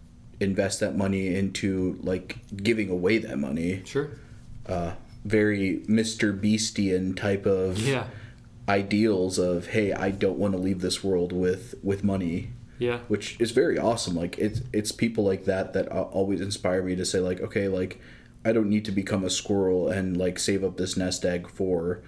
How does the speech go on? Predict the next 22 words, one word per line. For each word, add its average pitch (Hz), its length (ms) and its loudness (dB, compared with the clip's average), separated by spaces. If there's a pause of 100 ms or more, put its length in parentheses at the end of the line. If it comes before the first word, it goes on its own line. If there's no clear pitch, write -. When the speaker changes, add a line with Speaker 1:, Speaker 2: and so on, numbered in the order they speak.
(280)
Speaker 1:
myself. 98 600 0
Like, 92 360 -2 (480)
I 98 120 2
just 98 240 -2
need 92 260 0 (240)
what 98 180 2
I 95 40 2
need 95 200 -2
to 95 80 -2
live 98 240 2
off 90 240 -2
of, 95 180 0
and 90 420 0
I'm 90 220 -2 (100)
pretty 101 240 -2
happy 95 340 -2
with 87 380 -4
what 101 180 0
I 82 80 -4
have." 101 560 -2
And, 95 220 -2
Speaker 2:
Yep. - 180 -4